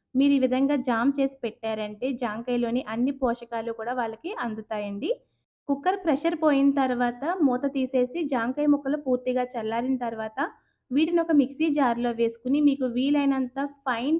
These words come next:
పేస్ట్ లాగా బ్లెండ్ చేసుకోండి. చూసారు కదా, ఈ విధంగా మెత్తటి ఫైన్ పేస్ట్ లాగా బ్లెండ్ చేసుకున్న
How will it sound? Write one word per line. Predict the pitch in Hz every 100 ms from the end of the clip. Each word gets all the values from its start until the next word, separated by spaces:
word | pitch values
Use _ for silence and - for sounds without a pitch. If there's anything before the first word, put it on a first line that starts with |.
| 311
పేస్ట్ | 254 247 247
లాగా | 233 254 262
బ్లెండ్ | 240 226 226
చేసుకోండి. | 220 - 214 208 277 494 _ _ -
చూసారు | 320 330 381 370 269
కదా, | 254 320 285
ఈ | 262
విధంగా | 247 262 285 330 269
మెత్తటి | 240 - 302 339 -
ఫైన్ | 269 247 302 339
పేస్ట్ | 277 254 262
లాగా | 262 240 285
బ్లెండ్ | 254 226 -
చేసుకున్న | 247 240 247